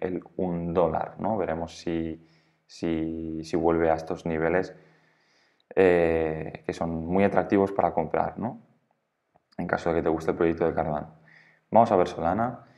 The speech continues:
Solana, un proyecto que, eh, personalmente me gusta mucho y que se está moviendo, se está moviendo muy bien ahí durante el día de ayer, si lo ponemos en velas de cuatro horas.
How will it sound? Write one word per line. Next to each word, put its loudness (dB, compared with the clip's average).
Solana, 2
un 2
proyecto 2
que, 2
eh, -2
personalmente 0
me -2
gusta -2
mucho -4
y -2
que 0
se -10
está -4
moviendo, -2
se -20
está -2
moviendo -2
muy -6
bien 0
ahí -2
durante -6
el -4
día 2
de 2
ayer, 0
si -18
lo -4
ponemos -10
en -8
velas -8
de -4
cuatro -2
horas. -6